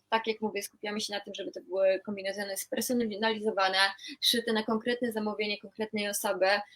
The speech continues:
z wybranego przez nią materiału, więc, e, sądzę, że najszybciej zdjęcia pojawią się po prostu na moim Instagramie.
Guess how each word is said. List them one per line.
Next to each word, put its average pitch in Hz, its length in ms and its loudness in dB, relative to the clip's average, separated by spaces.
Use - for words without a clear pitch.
z 190 100 -18
wybranego 220 640 4
przez - 180 -8
nią 220 120 2
materiału, 202 640 2
więc, 208 720 2
e, 208 280 8
sądzę, 240 240 4
że 214 100 0
najszybciej 214 440 2
zdjęcia 214 280 0
pojawią 208 320 -2
się - 120 -6
po - 80 -10
prostu - 240 -6
na 196 60 -4
moim 190 380 -2
Instagramie. 180 920 0